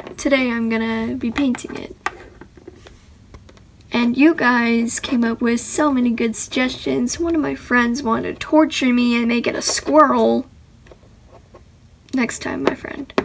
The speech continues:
Next time. One of my other friends thought it'd be cool as a horror movie teddy bear,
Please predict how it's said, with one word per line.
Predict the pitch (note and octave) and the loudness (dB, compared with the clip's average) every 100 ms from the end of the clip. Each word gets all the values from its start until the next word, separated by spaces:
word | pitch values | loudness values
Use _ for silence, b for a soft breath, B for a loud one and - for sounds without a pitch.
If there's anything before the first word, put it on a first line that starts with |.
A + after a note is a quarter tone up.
| - - | -6 -16
Next | - - | -14 -14
time. | - - - B B B B - | -14 -14 -16 B B B B -8
One | - C4+ | -2 0
of | |
my | A3+ A#3 | 2 2
other | C#4+ D4+ D4+ | 4 4 2
friends | - A#3+ A#3+ A3+ | 0 0 0 -2
thought | A#3+ | -2
it'd | A#3+ | -2
be | A#3 A#3+ | 0 -2
cool | - B3+ A3+ | -2 0 0
as | A3 | 0
a | |
horror | A#3 - D#4 C#4+ | -6 0 2 2
movie | A#3+ A3+ A3 | 0 0 -2
teddy | - A#3+ A3+ | -4 -2 0
bear, | A3+ A3 A#3 C4+ | 0 0 0 -2